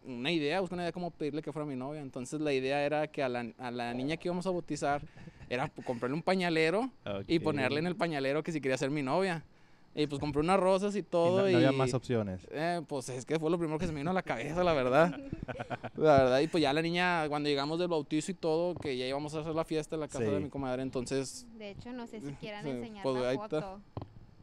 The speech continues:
Speaker 3: No sé si la quieras mostrar a la cámara.
Speaker 2: Esa, esa
Speaker 3: Ella es
Speaker 2: es
Speaker 3: nuestra
Speaker 2: la
Speaker 3: hijada.
Speaker 1: Es nuestra
Speaker 2: Vamos,
Speaker 1: hijada.
Speaker 2: de-, déjame, les voy a enseñar, a ver, este, sígueme contando, a ver,
Speaker 1: Sí,
Speaker 2: por aquí
Speaker 1: no,
Speaker 2: van,
Speaker 1: no,
Speaker 2: van
Speaker 1: ya,
Speaker 2: estalviendo.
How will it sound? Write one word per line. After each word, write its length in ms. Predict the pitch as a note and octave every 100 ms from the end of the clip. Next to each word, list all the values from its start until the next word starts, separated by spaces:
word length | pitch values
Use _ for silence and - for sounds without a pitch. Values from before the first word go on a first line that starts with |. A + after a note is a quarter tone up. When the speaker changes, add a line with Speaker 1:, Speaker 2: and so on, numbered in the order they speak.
| - - - - -
Speaker 3:
No 100 | G3+
sé 120 | G3 G3
si 120 | G#3+
la 140 | A3
quieras 320 | G#3+ G3 F#3+ A3
mostrar 360 | G#3+ - F3+
a 60 | F#3+
la 140 | G3+
cámara. 460 | - E3+ F3+ F#3+ F#3+
Speaker 2:
Esa, 360 | A#2+ G#2+ B2+ B2
esa 280 | A#2+ A2+ A#3
Speaker 3:
Ella 100 | C3
es 40 |
Speaker 2:
es 40 | B2+
Speaker 3:
nuestra 200 | C4 -
Speaker 2:
la 60 | -
Speaker 3:
hijada. 320 | - G3+ G3
Speaker 1:
Es 60 | F#3+
nuestra 260 | C#3+ C#3
Speaker 2:
Vamos, 360 | A#2 A#2+ B2+ B2
Speaker 1:
hijada. 40 | A#2+
Speaker 2:
de-, 120 | B2
déjame, 340 | A#2+ B2 C3+ C#3
les 120 | C3
voy 120 | C3
a 20 | C3
enseñar, 440 | - B2 A#2+ A#2
a 60 | A2
ver, 260 | A2 A2
este, 440 | A2 G#2+ - G#2+ F#2+
sígueme 280 | - C#3+ D3
contando, 420 | C3+ A#2+ A#2 G#2
a 20 |
ver, 60 | G#2
Speaker 1:
Sí, 60 | C#3
Speaker 2:
por 80 | C#3
aquí 80 |
Speaker 1:
no, 80 | D3
Speaker 2:
van, 100 | E3
Speaker 1:
no, 120 | F3
Speaker 2:
van 100 | E3+
Speaker 1:
ya, 180 | D3+ D3+
Speaker 2:
estalviendo. 280 | - A#2+ F3+